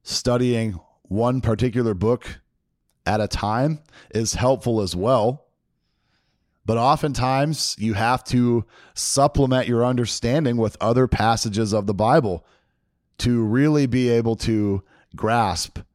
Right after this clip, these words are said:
any given subject. It is a jigsaw puzzle,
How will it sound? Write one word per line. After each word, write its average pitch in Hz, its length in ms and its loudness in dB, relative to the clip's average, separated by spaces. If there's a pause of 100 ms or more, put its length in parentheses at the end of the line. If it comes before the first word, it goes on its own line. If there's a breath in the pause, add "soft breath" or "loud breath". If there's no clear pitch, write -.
(300)
any 107 240 0
given 92 340 -4
subject. 98 680 -4 (540)
It 107 220 -2
is 120 280 4
a 127 80 4
jigsaw 123 500 2
puzzle, 113 540 -2